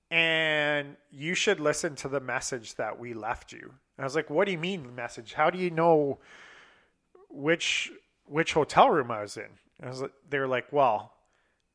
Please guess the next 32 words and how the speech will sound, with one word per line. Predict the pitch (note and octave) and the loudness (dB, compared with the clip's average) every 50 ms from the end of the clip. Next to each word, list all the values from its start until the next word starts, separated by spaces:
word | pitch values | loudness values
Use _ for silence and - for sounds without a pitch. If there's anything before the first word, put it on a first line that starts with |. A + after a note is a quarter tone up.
| _ _ _ _ _ - | _ _ _ _ _ -6
you | C#3+ F#3+ | -2 2
were | C#4 C#4+ | 2 2
here | - - E3 A3 C4 | 4 4 4 4 6
with | G3 B2+ - | 4 2 2
us | C3+ A#2 G#2 - - - - - _ _ _ | 0 -4 -4 -4 -6 -8 -10 -14 _ _ _
the | - B2+ | -12 -10
first | - - C3+ A2+ - - | -4 -4 -4 -4 -4 -8
night, | A2+ G2 G2 - - - - _ _ _ _ _ _ _ | -12 -12 -14 -14 -16 -20 -20 _ _ _ _ _ _ _
and | - C#3 C#3+ C3+ C3+ C3 C3 C3 B2 - _ _ _ _ _ _ | -2 0 2 2 2 2 0 -2 -4 -12 _ _ _ _ _ _
then | - C#3+ D#3+ G3+ C4 | -2 -2 -2 0 -2
we | B3+ G3 | -6 -4
called | - - F3 D#3+ F3 E3+ C#3+ | 4 8 8 8 8 8 4
your | D3+ | 2
hotel | B2 C#3+ C3 - - D#3+ F#3 | 2 2 0 2 4 4 6
room | F3+ D3 C3 C3 B2 | 6 4 0 -4 -6
to | - - | -14 -12
come | - - D3+ C3 | -6 -4 -4 -4
party | - - D#3 G3 A#3 D#3 | 0 4 4 4 4 2
with | A#2 G3+ F#3 - | -2 -8 -8 -6
us, | G#2+ G2 G#2+ C#3 - - - _ _ _ _ _ _ _ _ _ _ _ _ _ _ _ _ _ _ _ _ _ _ _ _ _ _ _ _ _ _ _ _ _ _ _ _ _ _ - | -6 -4 -4 -6 -6 -8 -16 _ _ _ _ _ _ _ _ _ _ _ _ _ _ _ _ _ _ _ _ _ _ _ _ _ _ _ _ _ _ _ _ _ _ _ _ _ _ -2
and | D#3+ D#3 D#3 D3+ D#3 | 0 0 2 2 2
then | E3 D#3+ D#3+ D#3 D#3 D#3 D#3 D#3 D#3 D3+ D3 D3 D3 D3+ D3 _ _ _ _ - - _ - - - - D3 C#3+ C#3+ | 2 4 4 4 4 2 2 0 0 -2 -4 -8 -14 -14 -16 _ _ _ _ -20 -20 _ -20 -20 -20 -18 -18 -16 -10
we | D3 D#3+ C#3+ | -8 -6 0
thought | - F#3 D#3+ D#3+ F3+ | 4 6 6 6 6
you | F3 D#3 | 2 0
just | C#3+ E3+ - - C3 | 0 0 0 0 2
ditched | C3+ E3 - - - - - | 2 2 4 2 -2 -4 -4
us | A#2+ G#2 - - | -4 -4 -4 -8
'cause | - - - D3 C3 B2 A#2+ B2 | -10 -4 -2 -2 -2 -2 -6 -10
you | C3 D3 E3+ | -6 -2 2
were | F3 E3 C#3+ | 2 2 2
here | - F#3 A#3 A3+ E3 C3 B2+ D3+ D#3 | 2 0 2 4 4 4 4 2 0